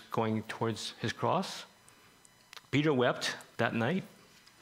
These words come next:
I hate to say that Judas wept that night.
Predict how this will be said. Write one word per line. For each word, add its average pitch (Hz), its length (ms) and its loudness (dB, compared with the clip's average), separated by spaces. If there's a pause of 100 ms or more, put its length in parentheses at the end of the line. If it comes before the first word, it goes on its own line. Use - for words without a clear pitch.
(1300)
I 107 60 -2
hate 139 140 2
to 113 40 2
say 120 140 2
that 113 80 2
Judas 120 340 2
wept 104 220 0
that 104 200 0
night. 123 300 -2